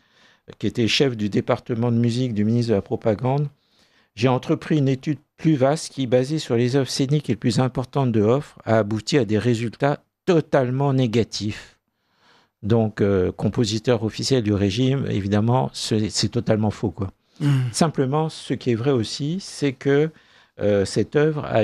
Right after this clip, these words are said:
Speaker 1: a rencontré un succès populaire, euh, immédiat. Et donc, euh, en fait, il a, Carmina Burana a été programmée pendant pl-, plusieurs années, euh,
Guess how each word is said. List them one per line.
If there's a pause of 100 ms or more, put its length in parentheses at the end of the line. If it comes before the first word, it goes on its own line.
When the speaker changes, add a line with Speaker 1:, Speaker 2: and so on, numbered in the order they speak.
(160)
Speaker 1:
a
rencontré
un
succès
populaire, (100)
euh,
immédiat. (1040)
Et
donc,
euh,
en
fait,
il
a,
Carmina
Burana
a
été
programmée
pendant
pl-,
plusieurs
années,
euh,